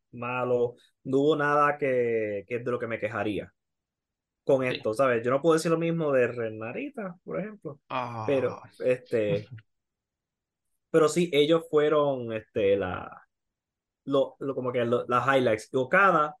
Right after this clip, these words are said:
Speaker 1: a pesar de que no tuvo un torneo muy flashy, tiene razón, todas sus luchas fueron buenísimas.
Speaker 2: Sí.
Speaker 1: Y Taichi y Yoshihashi,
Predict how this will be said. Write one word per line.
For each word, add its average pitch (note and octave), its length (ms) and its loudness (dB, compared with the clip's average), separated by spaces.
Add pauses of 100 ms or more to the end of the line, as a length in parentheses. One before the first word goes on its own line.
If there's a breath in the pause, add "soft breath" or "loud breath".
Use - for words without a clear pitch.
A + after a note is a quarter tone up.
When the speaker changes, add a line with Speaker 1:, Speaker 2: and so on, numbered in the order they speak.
(260)
Speaker 1:
a C#3+ 120 -4
pesar C#3+ 260 0
de D#3+ 100 0
que E3+ 100 0
no E3 140 -2
tuvo E3+ 180 -2
un E3+ 100 -4
torneo D#3+ 260 2
muy D#3+ 240 -2
flashy, E3 460 -2
tiene A#2 200 -6
razón, A2 420 -2
todas A#2 260 0
sus A#2+ 80 -6
luchas G2+ 220 -2
fueron G#2 240 -4
buenísimas. F#2 500 -4 (320)
Speaker 2:
Sí. - 220 -16
Speaker 1:
Y C#3 320 0 (180)
Taichi E3+ 540 2
y F3+ 180 2
Yoshihashi, E3+ 920 0